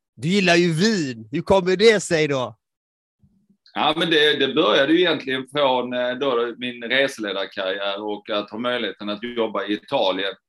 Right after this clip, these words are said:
Speaker 2: Och min första destination i Italien var i La Tuile. Det ligger i Åstadalen, nordväst om Piemonte, som fler känner då som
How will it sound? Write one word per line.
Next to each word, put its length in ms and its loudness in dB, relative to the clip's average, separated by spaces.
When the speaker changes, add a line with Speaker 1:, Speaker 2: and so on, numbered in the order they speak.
Speaker 2:
Och 180 -6
min 160 -2
första 760 -2
destination 760 -2
i 220 -4
Italien 440 -4
var 160 -2
i 60 -2
La 280 -6
Tuile. 320 2
Det 80 -8
ligger 240 -4
i 120 -2
Åstadalen, 920 -2
nordväst 560 -4
om 180 -8
Piemonte, 720 -4
som 240 -8
fler 240 -2
känner 320 -6
då 380 -6
som 300 -10